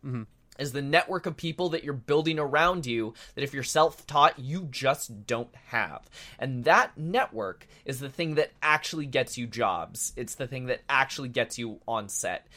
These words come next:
Speaker 2: It's the thing that actually matters.
Speaker 1: Mm-hmm.
Speaker 2: Um,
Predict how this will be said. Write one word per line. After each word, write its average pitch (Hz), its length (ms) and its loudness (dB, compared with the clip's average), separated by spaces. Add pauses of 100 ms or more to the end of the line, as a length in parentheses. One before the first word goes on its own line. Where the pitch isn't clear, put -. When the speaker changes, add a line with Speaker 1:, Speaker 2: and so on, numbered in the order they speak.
(160)
Speaker 2:
It's 120 120 -10
the 143 100 -8
thing 139 280 -6
that 131 180 2 (420)
actually 135 680 -2 (200)
matters. 110 800 -4 (200)
Speaker 1:
Mm-hmm. - 40 0
Speaker 2:
Um, 117 260 2